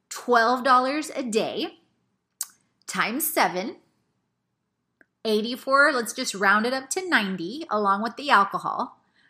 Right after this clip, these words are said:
ninety dollars a week. That's close to four hundred dollars a month. That's a plane ticket in my book.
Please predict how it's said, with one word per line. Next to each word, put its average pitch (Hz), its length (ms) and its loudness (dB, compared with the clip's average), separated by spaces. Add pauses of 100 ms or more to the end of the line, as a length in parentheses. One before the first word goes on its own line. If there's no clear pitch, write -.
(140)
ninety 226 760 -4
dollars 185 680 0 (100)
a 185 140 -6
week. 180 480 -8
That's 202 220 -4
close 240 300 -6
to 254 120 -4
four 214 380 -2
hundred 190 880 -4 (180)
dollars 160 640 0 (100)
a 175 160 -8
month. 160 560 -10 (380)
That's 277 200 -6
a 415 200 -4
plane 226 580 -4
ticket 170 400 -10
in 175 100 -12
my 160 160 -10
book. - 460 -16